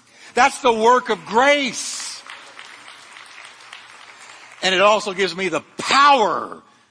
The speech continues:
to do God's will. The power.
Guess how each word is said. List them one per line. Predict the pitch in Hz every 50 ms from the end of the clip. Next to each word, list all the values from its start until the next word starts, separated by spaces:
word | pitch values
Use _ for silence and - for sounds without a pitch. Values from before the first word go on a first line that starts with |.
| _ _ _
to | - 165 147
do | 135 156 151 139
God's | - 143 139 131 131 123 110 120
will. | 123 151 143 135 123 107 95 90 - _ _ _ _
The | - 165
power. | - _ _ - - - 254 277 285 285 269 254 240 214 185 165 131 113